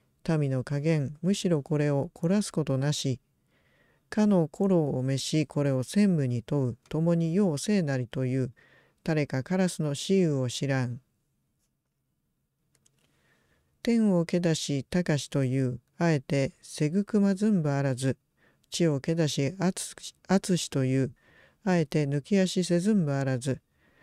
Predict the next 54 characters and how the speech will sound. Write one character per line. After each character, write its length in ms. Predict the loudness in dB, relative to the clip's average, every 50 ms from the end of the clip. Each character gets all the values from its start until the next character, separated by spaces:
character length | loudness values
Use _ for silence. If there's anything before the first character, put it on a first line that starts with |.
| _ _ _ _ -4
こ 120 | 0 0
れ 140 | 2 0 0
こ 100 | 0 0
の 160 | 0 0 2
言 320 | 2 2 2 2 2 2
を 80 | 0 -2
叫 340 | -2 -4 -4 -2 0 0 0
ぶ、 220 | 0 0 -2 -4 -4
臨 360 | -2 0 2 2 4 2 2 0
あ 60 | 0
り、 120 | -2 -2
席 340 | -4 -4 -4 -2 0 0 0
あ 80 | 2 0
り。 160 | 0 -2 -6 _ _ _ _ _ -4
悲 200 | -2 0 0 0 0
し 200 | 0 -2 -2 0
い 40 | 0
か 100 | -2 -2
な、 140 | 0 0 0
今 240 | 0 -2 -2 -2
の 120 | -2 -2 -4
人。 360 | -6 -4 -2 0 0 0 -2 _ _
な 220 | -4 -2 0 0 2
ん 140 | 2 2 2
ぞ 160 | 2 0 0
喜 180 | -2 -2 0
劇 380 | 0 0 0 -2 -4 -2 -2 0
を 160 | 0 -2 -2 -6 _ _ _ _ _ _ _ _ -4
な 180 | -2 -2 -2
す。 240 | -2 -2 -4 -4 -6 -6 _ _ _ _ _ _ _ _ _ _ _ _ _ _ _ _ _ _ _ _ _ _ _ _ _ _ _ _ _ _ _ _ _ _ -2
か 100 | 0 0
の 140 | 2 2 0
反 300 | 0 0 0 0 2 2
伝 260 | 2 2 2 2 2
を 80 | 2 2
見 140 | 2 2 4
れ 120 | 4 2
ば、 280 | 2 2 0 -2 -6 _ _ _ _ _ _ _ _ 0
打 100 | 0 0
つ 140 | 0 0 -2
た 140 | 0 0 0
る 100 | 0 -2
そ 180 | -2 -2 -2
の 140 | -2 -2 -2
徳 340 | -2 -4 -2 0 2 2 4
あ 60 | 4
り。 160 | 2 0 -2 -4 _ _ _ _ _ _ _ _ _ _ -10 -4
天 260 | 0 2 2 2 2 2
の 160 | 2 2 2
我 280 | 2 2 2 2 2
を 180 | 2 2 0 0
動 140 | 0 0 0
か 160 | 0 0 -2
す、 300 | -2 -2 -2 -4 -4